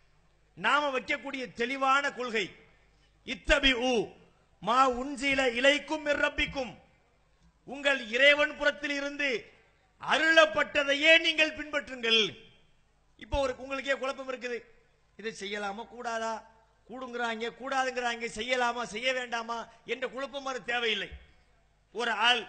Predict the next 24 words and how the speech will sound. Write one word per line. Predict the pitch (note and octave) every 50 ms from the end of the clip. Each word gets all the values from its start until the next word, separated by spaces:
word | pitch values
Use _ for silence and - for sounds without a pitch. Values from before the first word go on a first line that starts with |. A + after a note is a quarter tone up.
| - - - - - - _ _ _ _
ஒரு | - A3 A3
கருத்தை | - G#3 G#3 G3+ E3 B3 G3+
சொல்லுகிறார், | E3+ G3 G#3 G#3+ F#3+ G3 F3+ D#3 - - - _ _ _ _ _ _ _ _ _ _ _ _ _ _ - B3
இப்போ | G3 G3 B3+ B3
வந்து | A#3+ A3+ A3+ C4 C#4 C4 A#3 G3 D3+ - - - - - _ _ _ _ _ _ _
இறந்து | G#3 A3 B3 C#4 C#4+ C#4+ C#4 C4
போன | B3+ B3+ B3 A#3+
ஒருத்தருக்காக | A3+ A3+ A3+ G3+ A#3+ A#3 G#3+ F3+ A3+ G#3 G3 G3+
வேண்டி | G3 G3 G3+ A3+ C#4 C#4 A#3+ F#3+ - - - _ - -
"ஹத்த | A#3+ C4 - - - D4 C4+ A#3+ A#3
ஓதுங்கள்" | B3 A#3+ A#3 A3+ G3+ G#3+ A3 A#3 A3+ G3+ C#3+ - - - - - - _ _ _ _ _ _ _ -
அப்படின்னு | F#3 G#3+ A3 A#3 C4 A#3 - G#3+
சொல்றாருன்னு | A3+ A#3 G#3+ G#3 G#3+ A#3 B3 B3 A3+
வைங்க, | A3 A3 A3 A3 G#3 E3 B2+ - - - - _ _ _ _ _ _ _ _ _ _ _ -
என்ன | G#3+ A#3+ C4+ C4+
செய்யணும்? | G3 A#3 A#3 A#3 A3+ G#3+ A3
முதல்ல | A3 G#3+ G#3 G#3 G3+ G#3 A3 A3 G#3+ - - - - - _ _ _ _ _ _ -
குர்ஆனை | - A#3+ C4 C4+ C4 B3+ A#3+ G#3+
எடுத்து | G3+ G3 C4 G3+
பார்க்கணும். | G#3+ G3+ G3 E3 F3+ D#3+ - - - _ _ _ _ _ _ _ _ _ _
குர்ஆனில் | - B3 C4+ C4 B3+ B3 A#3+ A3+ A3+ G#3+ F#3 - - - - - - _ _ _ _ _ _
எங்கேயாவது | - G3 B3+ C#4 C#4 C#4 C4 C4 C4 C4 C4 C4+ B3+ B3
ஒரு | A#3+ A3+
இடத்தில் | A3 A3 A3 A#3 A3+ - B3 A3+ G3+